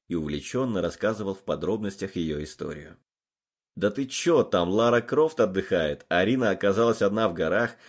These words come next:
выжила после нападения четырёх каторжников, а потом её вообще у себя какой-то дикарь два месяца держал в своём плену. Я сам его не видел, но уверен, что он от обезьяны мало чем отличается". И, посчитав свои слова остроумными,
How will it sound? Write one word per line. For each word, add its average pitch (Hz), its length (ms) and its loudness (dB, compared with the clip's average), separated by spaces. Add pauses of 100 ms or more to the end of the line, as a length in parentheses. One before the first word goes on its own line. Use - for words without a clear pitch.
(120)
выжила 143 480 4
после 131 260 0
нападения 127 500 4
четырёх 120 440 2
каторжников, 98 720 0
а 92 100 2
потом 104 320 2
её 110 200 4
вообще 110 540 4
у 101 100 -4
себя 98 360 0
какой-то 113 400 -2
дикарь 95 460 0
два 85 220 0
месяца 104 380 -4
держал 95 360 2
в - 40 -14
своём 101 280 0
плену. 104 420 -4 (340)
Я 87 200 2
сам 117 200 2
его 107 200 2
не 101 100 0
видел, 120 360 2 (180)
но 104 180 0
уверен, 107 340 2
что 98 240 0
он 107 280 2
от 101 100 2
обезьяны 101 520 2
мало 107 280 2
чем 101 220 -2
отличается". 87 760 -2 (420)
И, 113 80 -6
посчитав 143 460 -4
свои 135 240 0
слова 117 380 2
остроумными, 110 800 -4